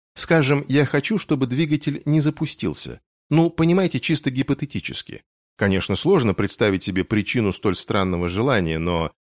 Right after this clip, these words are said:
например, такая причина все же появилась. Как временно вывести машину из строя?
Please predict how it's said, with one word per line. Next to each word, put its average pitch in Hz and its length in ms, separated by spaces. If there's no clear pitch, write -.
например, 196 480
такая 165 320
причина 165 440
все 151 200
же 135 100
появилась. 71 640
Как 170 300
временно 127 800
вывести 117 480
машину 110 360
из - 200
строя? 69 420